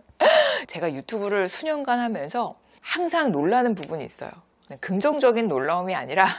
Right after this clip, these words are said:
<laughs> 부정적인 놀라움이에요. 제가 제 영상에서 제일 거슬리는 부분이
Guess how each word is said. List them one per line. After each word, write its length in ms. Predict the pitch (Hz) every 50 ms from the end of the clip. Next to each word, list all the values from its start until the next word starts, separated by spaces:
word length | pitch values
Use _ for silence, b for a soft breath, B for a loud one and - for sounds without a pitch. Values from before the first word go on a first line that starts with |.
| B B B
<laughs> 200 | B B - _
부정적인 880 | - - 180 175 285 302 294 294 - 240 208 185 170 160 165 165 156 139
놀라움이에요. 560 | 127 117 123 131 127 117 117 - - - - - - _ _ _ -
제가 220 | - 196 339 339
제 120 | - 226 190
영상에서 480 | 147 135 139 156 240 226 233 254 247
제일 460 | 240 - - - 208 247 302 330 330 330
거슬리는 540 | - - 165 - 226 226 226 208 202 202
부분이 520 | 175 170 135 120 - 147 180 214 180 -